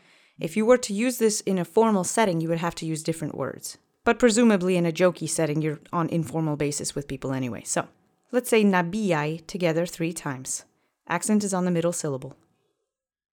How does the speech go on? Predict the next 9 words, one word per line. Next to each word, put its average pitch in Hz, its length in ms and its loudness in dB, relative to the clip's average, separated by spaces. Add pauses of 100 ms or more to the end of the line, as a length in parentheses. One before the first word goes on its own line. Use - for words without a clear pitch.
(340)
Nabijaj. 170 1080 -4 (1200)
Nabijaj. 170 1080 -4 (1400)
Nabijaj. 165 1080 -4 (1400)
Great. 349 420 2 (300)
The 247 80 2
next 262 180 4
word 269 160 2
is 190 260 2 (120)
mnie. 170 420 2